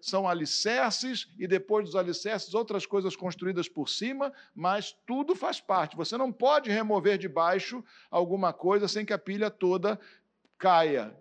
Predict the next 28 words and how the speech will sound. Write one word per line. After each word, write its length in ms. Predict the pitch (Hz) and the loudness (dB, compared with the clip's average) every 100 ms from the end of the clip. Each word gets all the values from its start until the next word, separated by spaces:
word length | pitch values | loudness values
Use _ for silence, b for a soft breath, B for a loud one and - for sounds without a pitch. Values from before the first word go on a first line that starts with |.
| - | -8
Aliás, 320 | 117 139 156 | -2 0 0
não 120 | 175 | -2
pode 260 | - 170 156 | -2 -2 0
remover 380 | 175 170 151 185 | -2 -2 -2 -4
em 40 | |
momento 460 | 190 170 170 175 196 | -2 -2 -4 -2 -2
algum. 420 | 185 160 151 120 | -2 -4 -6 -8
É 60 | |
mais 200 | 123 139 | -6 -6
fácil 340 | - 143 151 147 | -4 -4 -2 -4
a 20 | |
vida 260 | 135 151 151 | -4 -4 -4
do 140 | 143 | -2
homem 220 | 139 156 | -4 -4
cair 280 | - 151 151 | -4 -2 0
do 120 | 156 | -2
que 120 | 160 | -8
conseguir 380 | 160 170 - 147 | -8 -6 -8 -10
tirar 320 | 156 165 147 | -8 -2 0
um 140 | 160 156 | -2 -6
tio 260 | - 147 | -6 -6
ou 60 | 160 | -4
uma 180 | 170 151 | -4 -4
vírgula 300 | 135 151 151 | -4 -4 -4
da 80 | 147 | -6
palavra 340 | - 147 139 | 0 0 0
do 80 | 139 | -10
Senhor, 420 | - 175 127 | -8 -4 -4